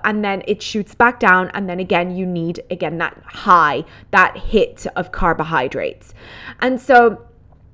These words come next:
when you do this and you're lacking in protein,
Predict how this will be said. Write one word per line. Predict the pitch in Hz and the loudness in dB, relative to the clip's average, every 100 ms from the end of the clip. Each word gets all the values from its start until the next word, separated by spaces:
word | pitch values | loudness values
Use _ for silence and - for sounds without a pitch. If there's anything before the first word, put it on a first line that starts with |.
| _ | _
when | 247 233 277 | 0 4 4
you | 349 403 | 2 -2
do | 285 302 | 0 0
this | 226 123 233 - - | 2 0 0 -8 -6
and | - 214 214 - | -2 -2 -2 -8
you're | 208 208 208 | -6 -2 0
lacking | 202 190 226 - 208 | 2 4 2 -2 -4
in | 185 | -4
protein, | - 208 190 - 160 147 175 | -4 0 0 -2 -8 -6 -8